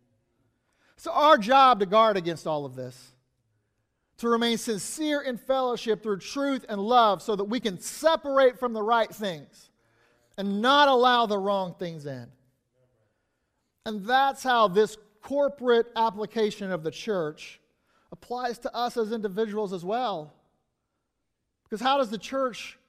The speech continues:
corporally get corrupted? When we as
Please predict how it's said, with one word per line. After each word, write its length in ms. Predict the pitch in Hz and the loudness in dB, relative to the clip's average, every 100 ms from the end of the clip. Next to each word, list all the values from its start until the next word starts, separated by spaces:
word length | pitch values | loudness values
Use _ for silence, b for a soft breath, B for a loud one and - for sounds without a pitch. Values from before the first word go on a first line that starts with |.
| _ | _
corporally 560 | - 262 254 240 220 | -2 -2 0 0 0
get 220 | 185 220 214 | 0 -2 -2
corrupted? 600 | 214 240 254 240 165 - _ _ _ _ _ _ _ _ _ _ _ _ _ | -4 -4 -4 -6 -6 -10 _ _ _ _ _ _ _ _ _ _ _ _ _
When 140 | 196 190 | -10 -6
we 180 | 240 254 | -2 0
as 160 | 220 | 0